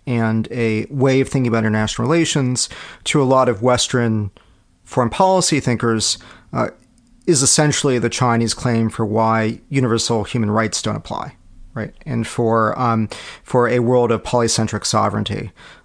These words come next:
uh, which could be a good thing. I mean, normatively, it's kind of, you know, wherever you want to be, but I, I think it's, it has to be read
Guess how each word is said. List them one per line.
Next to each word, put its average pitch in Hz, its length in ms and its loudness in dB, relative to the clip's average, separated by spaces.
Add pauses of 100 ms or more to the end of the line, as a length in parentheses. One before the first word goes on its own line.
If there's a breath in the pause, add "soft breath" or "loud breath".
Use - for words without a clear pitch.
uh, 127 140 -8
which 175 240 2
could 220 200 0
be 160 140 4
a 131 40 2
good 165 220 2
thing. 107 260 0
I 110 40 0
mean, 113 340 0
normatively, 113 640 0
it's - 240 -2
kind 107 240 -2
of, 101 160 -6 (100)
you 117 80 -6
know, 110 120 -4
wherever 113 360 0
you 107 120 0
want 107 160 0
to 104 60 -4
be, 123 260 2
but 113 200 -2
I, 117 60 2 (120)
I 135 60 0
think 131 200 0
it's, - 220 -2 (360 loud breath)
it 160 140 -4
has 139 280 2
to - 80 -2
be 131 100 2
read 127 460 2